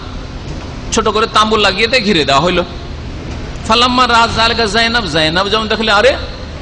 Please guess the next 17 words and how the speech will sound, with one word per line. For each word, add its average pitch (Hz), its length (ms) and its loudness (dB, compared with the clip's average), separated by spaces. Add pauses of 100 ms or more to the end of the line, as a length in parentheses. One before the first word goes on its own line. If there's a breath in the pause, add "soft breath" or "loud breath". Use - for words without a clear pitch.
আয়েশা 214 500 4
এতেকাফ 220 460 0
করে 240 160 2
মসজিদে, 233 420 0
নবী 349 80 0
সাল্লাল্লাহু - 480 -6
আলাইহি 220 120 0
ওয়াসাল্লাম 220 380 -2
এক 208 140 -2
কোণাতে 226 300 0
এতেকাফ, 220 320 -2
আর 202 120 4
এক 208 140 0
কোণাতে 220 280 0
আয়েশা 202 340 2
এতেকাফ 220 380 -2
করছে, 240 420 0